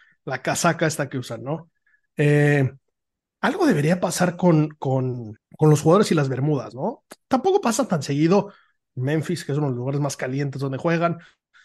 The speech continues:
igual algunos lugares de, del Florida Swing, pues entiendo que las bermudas, pues, no eran nuestros amigos, ¿no? Y más as-, cuando Liv las permitió,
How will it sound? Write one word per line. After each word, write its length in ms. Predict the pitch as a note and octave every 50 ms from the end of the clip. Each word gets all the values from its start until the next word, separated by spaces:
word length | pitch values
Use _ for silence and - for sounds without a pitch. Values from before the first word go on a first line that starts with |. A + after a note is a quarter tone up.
| _ _
igual 200 | - C3 C#3 D3
algunos 280 | D#3 D3+ D3 D3+ D3+ C3+
lugares 320 | C#3 C3+ C#3 D3 D3+ C#3+
de, 220 | C3+ C#3 C3+ C3+ C3+
del 180 | C3 C3+ B2
Florida 320 | - - D#3+ D#3+ D#3+ D3 C3+
Swing, 300 | - - F3+ F#3 F#3 E3+ - - _ _ _ _ _ _ _ _
pues 140 | - C#3 D#3+
entiendo 240 | D#3+ F3+ A3 B3+
que 60 | A3+ F#3
las 140 | D#3+ C#3
bermudas, 520 | D3 D#3 D#3 D#3+ F3 F#3 F#3+ G3 G3 F#3+ F#3+
pues, 180 | - D3 B2+
no 140 | A#2 C#3 C#3+
eran 160 | D3 D3+ C#3
nuestros 320 | C#3 B2+ - - C3 B2+ -
amigos, 400 | C3 B2+ C3 A#2+ G#2+ G#2+ A2 A2
¿no? 160 | C#3 E3 G#3 G3+ -
Y 120 | - D3 C#3
más 320 | D3+ D#3+ G#3 A#3 A3 -
as-, 200 | B3+ G#3+ - - _ _ _
cuando 300 | - E3 D3 C#3+ C3+ C3
Liv 280 | C3+ D#3 F#3 G3 F#3+
las 200 | F3+ D#3+ C3+ -
permitió, 640 | - D3+ C#3 C3+ C#3 C3+ C3 E3 G3+ A3+ C4+ C#4 C#4